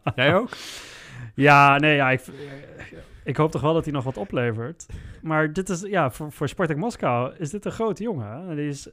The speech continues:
Speaker 1: voetballer van het jaar een paar keer geweest in Rusland en die heeft daar wel echt een merk en die, eh, ja, en zo ontloopt hij eventueel ook wel die rechtszaak die gaat komen tegen hem, hè?
Speaker 2: Ja, maar, maar, maar dat, dat vind ik dus wel een vraag. Mag dat als je echt letterlijk verdachte bent in een onderzoek?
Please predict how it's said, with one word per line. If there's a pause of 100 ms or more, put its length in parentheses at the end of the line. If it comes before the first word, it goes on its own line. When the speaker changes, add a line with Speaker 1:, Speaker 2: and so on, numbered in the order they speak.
(160)
Speaker 1:
voetballer
van
het
jaar
een
paar
keer
geweest
in
Rusland
en
die
heeft
daar
wel
echt
een
merk
en
die,
eh, (1300)
ja,
en
zo
ontloopt
hij
eventueel
ook
wel
die
rechtszaak
die
gaat
komen
tegen
hem,
hè?
Speaker 2:
Ja,
maar, (380)
maar,
maar
dat,
dat
vind
ik
dus
wel
een
vraag. (540)
Mag
dat
als
je
echt
letterlijk
verdachte
bent
in
een
onderzoek?